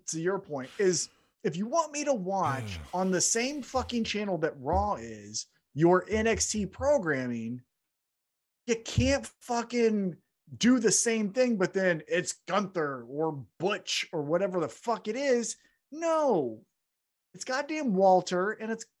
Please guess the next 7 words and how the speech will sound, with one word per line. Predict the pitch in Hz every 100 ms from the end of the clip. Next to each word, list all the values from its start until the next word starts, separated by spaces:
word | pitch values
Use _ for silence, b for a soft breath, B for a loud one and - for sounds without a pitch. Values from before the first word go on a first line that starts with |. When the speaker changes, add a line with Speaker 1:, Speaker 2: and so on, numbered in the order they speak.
| _ -
Speaker 1:
fucking | 254 277 233
Pete | - 269 - 165
Dunne. | 226 240 120 101 _
Like, | 165 165 147 _ _ _ _ _ _ _ -
if | 165
you | 208
wanna | 339 330 208